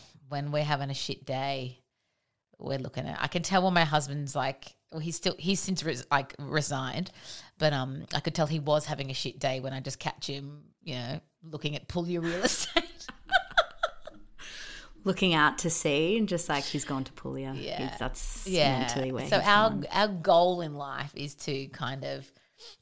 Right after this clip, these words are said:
Speaker 1: retire young. Like, we both work our asses off in order to kind of, you know, set ourselves up for the sole purpose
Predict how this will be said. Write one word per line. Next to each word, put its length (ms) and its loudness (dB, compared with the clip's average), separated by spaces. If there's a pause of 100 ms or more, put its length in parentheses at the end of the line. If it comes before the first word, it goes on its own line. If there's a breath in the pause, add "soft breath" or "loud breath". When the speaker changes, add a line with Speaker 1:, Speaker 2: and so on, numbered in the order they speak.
Speaker 1:
retire 640 2
young. 400 -4
Like, 100 -4
we 140 -2
both 320 -2
work 200 -2
our 140 -2
asses 340 -6
off 520 -8
in 100 -4
order 240 -4
to 140 -8
kind 240 -6
of, 260 -12 (240)
you 160 -6
know, 260 -8
set 240 -4
ourselves 440 -4
up 260 -6 (440)
for 100 -4
the 100 -6
sole 360 8
purpose 760 2